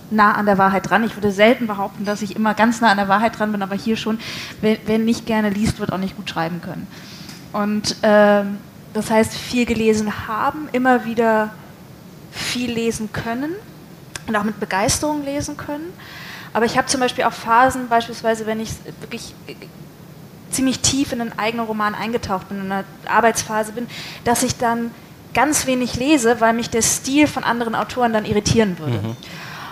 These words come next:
Speaker 1: Ähm, oder beispielsweise, wenn ich wirklich, ähm,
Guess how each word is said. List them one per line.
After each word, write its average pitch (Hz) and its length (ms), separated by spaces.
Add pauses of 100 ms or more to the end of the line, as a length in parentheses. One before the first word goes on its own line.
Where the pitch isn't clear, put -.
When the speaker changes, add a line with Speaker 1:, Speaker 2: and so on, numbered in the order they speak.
(160)
Speaker 1:
Ähm, 214 520 (280)
oder 220 540
beispielsweise, 214 1300
wenn 208 280
ich - 280
wirklich, 214 360 (160)
ähm, 190 520